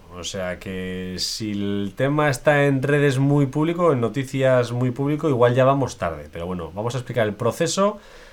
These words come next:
para que, para que la gente lo tenga claro. Lo primero que yo haría es visitar la página web.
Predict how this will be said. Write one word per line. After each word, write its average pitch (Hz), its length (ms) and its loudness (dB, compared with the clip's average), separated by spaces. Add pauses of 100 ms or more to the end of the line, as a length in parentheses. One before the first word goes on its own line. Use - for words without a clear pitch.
(160)
para 95 240 -2
que, 95 720 -4
para 90 180 -4
que 87 80 -8
la 85 100 -6
gente 104 200 -4
lo 101 80 -2
tenga 87 200 -6
claro. 73 300 -16 (680)
Lo 127 160 0
primero 151 260 6
que 170 100 4
yo 165 100 8
haría 180 260 6
es 190 100 2
visitar 123 320 2
la 110 80 4
página 95 320 0
web. 76 200 -10